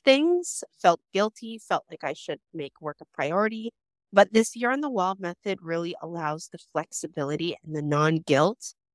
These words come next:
that allows me to carry forward and see my business from a bigger picture. This will be my third time attending Year on the Wall, and I wouldn't have it any other way. I, there's something about being accountable, being with a bunch of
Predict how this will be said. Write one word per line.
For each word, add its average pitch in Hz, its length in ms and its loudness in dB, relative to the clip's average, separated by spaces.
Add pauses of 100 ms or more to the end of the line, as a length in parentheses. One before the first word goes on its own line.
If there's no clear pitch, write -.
(180)
that 196 140 8
allows 185 400 2
me 202 100 -6
to 185 60 -6
carry 165 340 -10
forward 160 460 -4
and 147 100 -12
see - 300 -8
my 190 200 2
business 156 600 0 (320)
from 175 220 6
a 160 60 2
bigger 151 260 -2
picture. - 480 -16 (420)
This 240 260 12
will 440 120 8
be 359 100 10
my 294 160 6
third 196 400 0
time 151 460 -6
attending 156 500 -8
Year 151 140 -4
on 160 80 -4
the 160 80 -4
Wall, 160 240 0
and 170 120 0
I 175 60 2
wouldn't 196 300 -4
have 185 180 -4
it 165 80 -6
any 156 180 -4
other 147 200 -4
way. 95 340 -6 (720)
I, 220 720 4 (320)
there's 233 220 2
something 370 340 2
about 320 260 2
being 208 260 -2
accountable, 180 880 -4
being 196 560 2 (360)
with 208 540 10
a 208 100 0
bunch 180 520 -2
of 170 100 -2